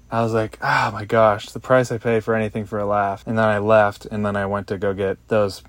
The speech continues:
pieces of paper that they call paper towels, and then had to soak it up with, I took at least three trips, 'cause it was like, I took a lot of that paper that they call paper towel. I was like, "Surely this is enough." And I went back, and it was like,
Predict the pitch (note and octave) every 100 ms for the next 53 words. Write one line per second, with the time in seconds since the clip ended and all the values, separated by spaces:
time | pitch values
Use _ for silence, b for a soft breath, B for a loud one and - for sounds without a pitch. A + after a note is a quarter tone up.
0 | - - A2+ - G#2 F#2+ A2+ G#2 G2+ G2+
1 | G2+ - G#2 G#2 G2+ G2 G#2+ G2 F#2+ F#2
2 | G#2 G2 F#2+ G2+ F#2+ F#2+ - G2+ G2+ F#2+
3 | F#2+ - G2 - b b b b b _
4 | C3 - F#3 E3 D3 B2 - - B2 A#2
5 | - A2 F#2+ - A2+ A#2 A2 A2+ G2+ -
6 | - C#3 E3 D3+ - A2 G#2 A2 A#2 G#2+
7 | - G#2 G#2 - A2 G#2 - - A#2+ G#2+
8 | G2+ G2 F#2+ G#2 A2 G#2 G2+ G#2 A2 G2+
9 | F#2+ - - A#2 A2+ - D3 C#3+ B2 A2+
10 | A#2 G#2+ G#2+ G#2+ G2 - A2+ G#2+ G#2 G#2
11 | G2+ A2+ A2 A#2 A#2 A#2 G#2+ G#2+ G#2 G2+
12 | G2